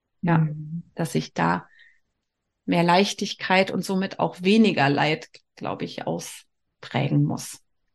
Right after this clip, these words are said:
Speaker 2: Schön. Das finde ich was Wertvolles, ja. Aber aus meiner Sicht, deine Arbeit, meine Arbeit trägt ja ein bisschen dazu bei, weil wir ein Stück weit, ja, bewusst machen. Also jedenfalls kann ich das als Parallele für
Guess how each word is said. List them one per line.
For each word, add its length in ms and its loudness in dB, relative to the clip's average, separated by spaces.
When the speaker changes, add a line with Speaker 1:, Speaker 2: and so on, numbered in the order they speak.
Speaker 2:
Schön. 800 -4
Das 200 -20
finde 160 0
ich 200 -4
was 220 -2
Wertvolles, 640 -4
ja. 320 -8
Aber 380 6
aus 140 4
meiner 260 8
Sicht, 320 4
deine 260 8
Arbeit, 360 8
meine 260 0
Arbeit 320 2
trägt 280 0
ja 80 6
ein 60 4
bisschen 240 0
dazu 300 2
bei, 400 4
weil 180 4
wir 120 8
ein 80 6
Stück 300 4
weit, 340 8
ja, 340 8
bewusst 540 4
machen. 500 2
Also 240 8
jedenfalls 380 6
kann 140 6
ich 80 2
das 140 6
als 180 6
Parallele 420 8
für 260 -2